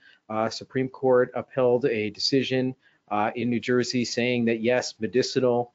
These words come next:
marijuana, uh, can be, uh, used as pain management treatment in a workers' compensation case. And the issue has always been, well, who pays for it? And the carrier, employer side, we've been saying, "Wait a second,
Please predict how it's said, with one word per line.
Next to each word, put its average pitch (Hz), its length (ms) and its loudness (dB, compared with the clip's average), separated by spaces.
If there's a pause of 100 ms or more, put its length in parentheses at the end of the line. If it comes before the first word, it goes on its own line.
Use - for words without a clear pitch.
marijuana, 113 760 0 (320)
uh, 101 340 0 (220)
can 120 300 -2
be, 113 400 2
uh, 95 380 -2
used 117 400 -2
as 98 100 -4
pain 123 400 -2
management 120 500 0
treatment 123 520 0
in 110 120 -8
a 107 60 0
workers' 110 320 -2
compensation 123 680 -2
case. 104 340 0 (520)
And 127 80 2
the 156 80 8
issue 214 180 4
has 170 80 4
always 165 200 8
been, 151 240 6
well, 139 240 4
who 147 140 0
pays 180 300 2
for 95 280 -4
it? 98 80 -12
And 98 240 -12
the 98 160 -12
carrier, 120 540 2
employer 123 400 2
side, 123 360 0
we've 117 140 0
been 113 120 -4
saying, 117 280 0
"Wait 127 180 4
a 151 40 2
second, 123 420 0